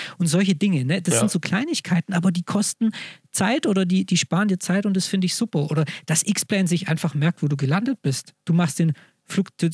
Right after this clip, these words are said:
Speaker 1: machst den Simulator an, sagst Resume Flight und machst da weiter, wo du das letzte Mal aufgehört hast. Geht im P drei D natürlich auch so ein bisschen, ne, mit letzten Flugladen, aber wir wissen ja, die Add-ons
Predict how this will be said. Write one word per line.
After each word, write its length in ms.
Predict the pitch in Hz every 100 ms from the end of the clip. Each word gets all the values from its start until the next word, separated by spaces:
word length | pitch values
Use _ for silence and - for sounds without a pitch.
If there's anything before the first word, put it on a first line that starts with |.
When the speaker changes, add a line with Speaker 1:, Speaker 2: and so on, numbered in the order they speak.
| -
Speaker 1:
machst 200 | 170 -
den 80 | 160
Simulator 540 | 170 165 156 156 151
an, 160 | 175 220
sagst 340 | 180 160 -
Resume 360 | 156 - 170 160
Flight 340 | 151 160 190
und 120 | 175
machst 280 | 170 - -
da 160 | 147 160
weiter, 300 | 175 185 175
wo 60 |
du 20 |
das 160 | 165 -
letzte 200 | 165 -
Mal 100 | 156
aufgehört 380 | 180 - 139 139
hast. 160 | 160 - - - -
Geht 240 | 185 202
im 160 | 208 170
P 200 | 202 214
drei 220 | - 160
D 180 | - 196
natürlich 560 | 180 - 180 185 -
auch 220 | 143 202 -
so 120 | 240
ein 120 | 220
bisschen, 340 | 240 - 240
ne, 160 | 180 196
mit 160 | 190 175
letzten 320 | 170 - 165
Flugladen, 600 | - 202 214 196 208 202
aber 440 | 135 156 208 240
wir 140 | 156 156
wissen 240 | 147 170
ja, 180 | 170 180
die 160 | 190 160
Add-ons 600 | 156 151 143 202 -